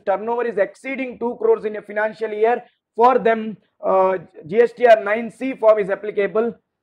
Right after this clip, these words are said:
G S T R ten is nothing but return for registered person whose G S T registration get cancelled, whoever, uh, a registered person, uh, registration gets cancelled means they have to file a return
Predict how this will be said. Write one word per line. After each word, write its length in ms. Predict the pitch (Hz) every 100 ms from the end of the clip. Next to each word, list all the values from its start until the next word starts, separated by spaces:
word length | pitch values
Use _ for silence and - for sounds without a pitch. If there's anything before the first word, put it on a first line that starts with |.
| _
G 160 | 143 233
S 100 | 240
T 140 | 240
R 180 | 247 226
ten 220 | 226 240
is 140 | 254 196
nothing 260 | 226 233
but 160 | 233 226
return 300 | 208 233 240
for 160 | 220 226
registered 480 | 196 226 226 240 -
person 460 | 226 - 240 240 - _ _ 202
whose 240 | 240 208 202
G 100 | 180 247
S 40 | 247
T 440 | 254 254 240 220 - _ -
registration 540 | 180 240 - 233 233 214
get 200 | 214 - 220
cancelled, 500 | 240 240 233 190 151 143
whoever, 340 | 196 233 233 247 233
uh, 100 | 226 180 - _ 180
a 60 | 185
registered 500 | 190 233 247 247 185
person, 500 | 220 220 - 247 247 - _ _ _
uh, 280 | 175 185 190 185
registration 580 | 185 254 - 277 269 247
gets 180 | 226 190 -
cancelled 460 | 208 240 233 247 226 226
means 140 | 240 165
they 120 | 208
have 100 | 226 220
to 40 | 220
file 180 | 214 233 254
a 20 | 226
return 360 | 233 240 220